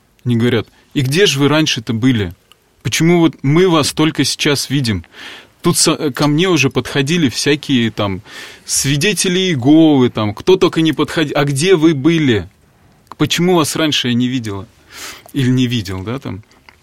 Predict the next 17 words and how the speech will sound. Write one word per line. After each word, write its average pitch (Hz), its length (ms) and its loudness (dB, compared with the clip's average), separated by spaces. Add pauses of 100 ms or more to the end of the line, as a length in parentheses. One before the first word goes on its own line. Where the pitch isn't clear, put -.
(460)
В 123 280 2
Абхазии 123 500 0
нам 113 240 -2
такое 107 340 -4
предъявляли, 107 760 -2
о-, 123 240 0
очень 107 520 -2
с - 200 -8
таким, 110 300 -4
с - 80 -10
темпераментом. 107 600 -4
«Вообще, 151 360 -4
где 160 300 2
ты 135 300 2
был, 104 380 -2
да, 117 160 -6
там? - 240 -12